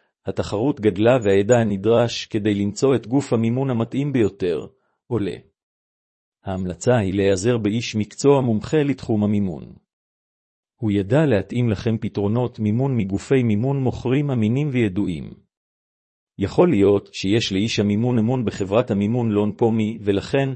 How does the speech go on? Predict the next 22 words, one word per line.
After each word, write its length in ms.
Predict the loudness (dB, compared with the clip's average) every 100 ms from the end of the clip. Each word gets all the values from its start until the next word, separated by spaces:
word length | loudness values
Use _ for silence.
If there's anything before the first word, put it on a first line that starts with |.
| -10 _
הוא 140 | -2 -2
יפנה 380 | 0 -2 0
אתכם 340 | -2 0 0 2
דווקא 320 | 0 2 2
אליה, 340 | 4 4 2
H 240 | 0 -4 -6
T 40 |
T 200 | -8 -6
P 360 | -4 0 0 -2
S 60 |
נקודות 400 | -6 -4 -4 -2
אם 200 | -2 -2
לוחסן 400 | -4 -4 -2 -2
לוחסן 520 | -2 -4 -2 -2 0 0
W 420 | 0 0 0 2
W 380 | 0 0 0 0
W 320 | 0 0 0
נקודה 420 | -2 -4 0 2
לון 260 | 2 0 0
ארבע 300 | -2 0 0
נקודה 440 | -2 -6 0 2 2
אורג. 280 | -2 -4